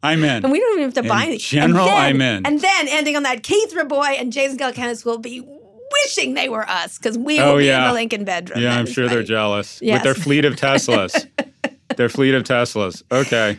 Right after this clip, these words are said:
Speaker 2: All right, Scott. I love talking about tech and business, uh, but I've got
Speaker 1: Thanks
Speaker 2: ba-,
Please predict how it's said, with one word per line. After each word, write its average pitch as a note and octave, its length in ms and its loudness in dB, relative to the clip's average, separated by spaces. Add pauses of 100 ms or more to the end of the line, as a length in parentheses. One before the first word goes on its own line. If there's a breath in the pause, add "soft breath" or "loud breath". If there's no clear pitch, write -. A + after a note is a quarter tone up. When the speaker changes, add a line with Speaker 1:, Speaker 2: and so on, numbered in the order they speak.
Speaker 2:
All C4+ 200 0
right, A#3+ 280 0
Scott. G#3+ 500 -2
I G#3+ 120 -2
love G3+ 200 -4
talking E3 320 -6
about - 240 -12
tech D#3+ 160 -14
and - 100 -14
business, - 600 -18
uh, F3+ 80 -6
but G3 140 -8
I've F#3 100 -4
got - 100 -4
Speaker 1:
Thanks F3 220 0
Speaker 2:
ba-, G#3 60 4